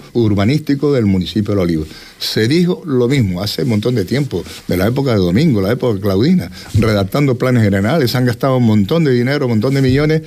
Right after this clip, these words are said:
en encargar esos proyectos, ese proyecto a distintos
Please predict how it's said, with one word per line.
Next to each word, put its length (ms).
en 100
encargar 680
esos 220
proyectos, 640
ese 100
proyecto 640
a 100
distintos 720